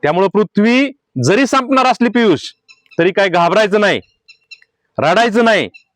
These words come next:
आपल्याला पृ-, संपणारी पृथ्वी आहे, विनाश होणारी पृथ्वी आहे, तिचा विनाश थांबवण्याचं काम करायचं आहे. आणि थांबवण्यासाठी आपल्याला काय करायचं ते आपण पाहू. पण विनाश का होतोय, पृथ्वी का संपू शकते, हे सुद्धा आपल्याला माहिती असलं पाहिजे,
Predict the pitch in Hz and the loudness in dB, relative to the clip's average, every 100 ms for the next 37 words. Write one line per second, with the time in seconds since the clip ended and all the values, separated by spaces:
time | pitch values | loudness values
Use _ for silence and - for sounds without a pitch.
0 | _ _ _ _ - 143 196 208 214 254 | _ _ _ _ -4 -2 0 0 2 0
1 | 302 - _ _ - 185 165 202 190 226 | -2 -8 _ _ -4 -2 0 -4 -2 -2
2 | 269 277 254 240 247 240 214 175 113 - | 0 0 -2 -2 0 2 2 0 -2 -8
3 | _ _ 147 196 262 277 254 262 254 233 | _ _ -2 0 0 0 0 0 0 -2
4 | 220 233 220 190 156 113 _ _ - 180 | 0 2 2 2 0 -4 _ _ -6 -2
5 | 202 180 185 185 180 - 180 185 202 175 | 0 0 0 0 -2 -4 -2 0 0 0
6 | 180 170 165 156 147 127 127 104 _ _ | 0 -2 -2 0 -2 0 -4 -4 _ _
7 | _ - 175 - 175 185 226 240 233 247 | _ -4 -4 -2 -2 0 2 0 0 0
8 | 240 254 262 285 294 285 285 277 262 277 | 0 0 -2 0 -2 0 0 0 -2 0
9 | 277 240 233 233 - _ _ _ - _ | 0 0 0 0 -6 _ _ _ -20 _
10 | _ _ - 214 165 202 247 233 - 254 | _ _ -4 -2 0 0 0 -4 -2 0
11 | 277 254 - 214 185 180 185 _ _ - | 2 0 2 2 2 0 -4 _ _ -4
12 | 214 - 240 - 240 277 285 240 247 202 | -4 0 -2 0 0 0 -2 -2 -2 -2
13 | 185 190 185 180 - _ _ 214 240 254 | -2 0 2 0 -4 _ _ -2 0 0
14 | 262 254 269 262 262 262 - 262 262 262 | 0 0 0 0 0 0 0 0 0 0